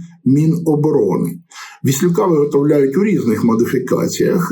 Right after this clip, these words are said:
для виконання завдань з логістики, евакуації, мінування, встановлення інженерних загороджень. Також він може слугувати рухомою платформою для переміщення веж ретрансляторів радіозв'язку,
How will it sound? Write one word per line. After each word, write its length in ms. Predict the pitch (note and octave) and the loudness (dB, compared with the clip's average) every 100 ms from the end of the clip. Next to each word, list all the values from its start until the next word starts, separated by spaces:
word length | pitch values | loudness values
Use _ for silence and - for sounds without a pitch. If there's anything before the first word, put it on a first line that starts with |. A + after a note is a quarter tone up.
| F#3 | 0
для 160 | E3 F#3+ | 2 2
виконання 520 | D3 C3+ D3 G3+ G3 | 0 0 0 0 2
завдань 400 | D3 A#2+ C3 C3+ | 0 0 0 0
з 80 | C3 | 2
логістики, 720 | B3 E3 C#3 C#3 - - C4 - | 2 2 0 -2 -2 0 0 2
евакуації, 840 | D3 B2+ B2 G#2 E2+ - G#3 C4 | 0 0 0 0 -2 -2 0 2
мінування, 720 | C4+ B3+ D3+ B2+ C3 E3+ E3+ | 4 4 2 0 0 0 0
встановлення 840 | E3+ - D3+ C#3 B2 D3 F#3 F3+ - | -2 -2 0 2 2 2 0 -2 0
інженерних 720 | D#3+ C3 B2+ G#2+ G2 G#2+ B2+ | 0 2 0 2 2 2 0
загороджень. 880 | B2+ C3+ D3+ D#3 A2 - - - - - - - - - | 0 0 2 2 0 -2 -4 -4 -6 -10 -16 -16 -16 -6
Також 480 | D#3 C3+ - F2 G2+ | -4 -2 -2 -2 0
він 260 | A2+ G2 F2+ G#2+ | 0 2 0 0
може 280 | D#3 G#3 | 0 0
слугувати 680 | F3 - C3+ B2 G2+ G2+ - | -2 0 2 4 2 0 0
рухомою 560 | C3 E3+ - A2 A#2 B2+ | 0 0 0 2 2 0
платформою 640 | E3 E3+ - A#2 B2 D#3+ | 0 -2 -2 0 2 2
для 200 | E3 F3 | 2 0
переміщення 720 | E3+ D#3 C3+ B2+ C3 - - | 0 0 0 0 0 0 0
веж 400 | A2+ A2+ A2 G2 | 2 0 0 0
ретрансляторів 1000 | A2 G2+ G2+ G#2 G#2+ A#2+ F#2+ - A2 F#2+ | 0 -2 0 -2 0 0 0 -2 0 0
радіозв'язку, 920 | A2 B2 C#3+ E3+ F3 - - - A#2+ | 0 0 0 2 2 0 -2 -2 0